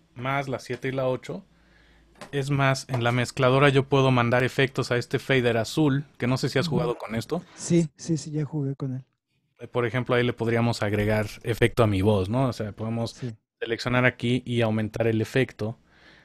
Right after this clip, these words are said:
Speaker 1: Y este efecto, si lo subimos, tal vez este efecto se agrega a la salida. Entonces tengo un efecto de algo, ¿no?
Speaker 2: Sí.
Speaker 1: Pero esto es en la mezcladora, es a nivel de la mezcladora.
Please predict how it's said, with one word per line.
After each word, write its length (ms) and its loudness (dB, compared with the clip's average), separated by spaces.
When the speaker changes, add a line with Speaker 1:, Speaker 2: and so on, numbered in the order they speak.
Speaker 1:
Y 500 2
este 280 -2
efecto, 320 0
si 160 0
lo 120 0
subimos, 580 0
tal 180 -2
vez 160 -4
este 200 -6
efecto 320 -8
se 140 -8
agrega 540 -4
a 120 -2
la 140 -6
salida. 400 0
Entonces 380 -12
tengo 420 -18
un 200 0
efecto 460 -6
de 100 -10
algo, 280 -8
¿no? 200 0
Speaker 2:
Sí. 280 -8
Speaker 1:
Pero 180 8
esto 480 10
es 140 2
en 120 4
la 80 6
mezcladora, 560 4
es 120 2
a 60 4
nivel 260 4
de 80 6
la 100 4
mezcladora. 680 -2